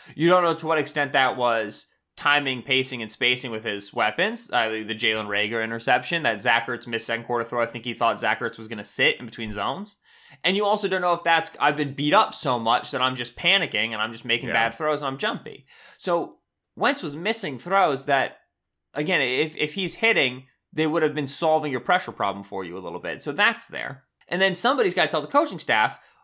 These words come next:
Speaker 1: "Move the dude out of the doggone pocket." And
Speaker 2: <laughs>
Speaker 1: D-, Doug Peterson brought up the point. He was like, "We rolled him out in the first quarter." Yeah, you rolled him out in the third play.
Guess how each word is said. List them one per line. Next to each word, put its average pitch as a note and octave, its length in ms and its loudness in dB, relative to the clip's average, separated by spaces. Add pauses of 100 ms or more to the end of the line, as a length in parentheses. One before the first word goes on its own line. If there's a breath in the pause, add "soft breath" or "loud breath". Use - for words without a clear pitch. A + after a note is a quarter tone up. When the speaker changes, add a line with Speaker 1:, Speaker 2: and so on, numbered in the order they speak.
(220 soft breath)
Speaker 1:
"Move C#4+ 380 8
the A#3+ 40 2
dude F3+ 180 4
out C#3+ 100 8
of B2+ 80 2
the A#2+ 40 -2
doggone A2 380 4
pocket." F#3 440 4 (260 loud breath)
And F3 420 2 (220)
Speaker 2:
<laughs> - 240 -20
Speaker 1:
D-, G2 100 -20 (180)
Doug A#3+ 220 2
Peterson F#3+ 300 -2
brought D#3 220 4
up C#3+ 40 -8
the C3+ 80 -4
point. D#3+ 220 -4
He C#3+ 60 -2
was C3+ 120 -4
like, C3 100 -2
"We C#3 220 0
rolled C#3+ 300 0
him C3 100 -4
out C3 220 2
in A2 40 -10
the A2+ 60 -8
first A2 260 -10
quarter." F2+ 420 -6 (280)
Yeah, G2 120 -6
you G#3 200 -2
rolled D#4 180 2
him A#3+ 80 -2
out A3 180 4
in E3 60 -6
the B2+ 80 -2
third E3+ 760 -2 (320)
play. - 240 -4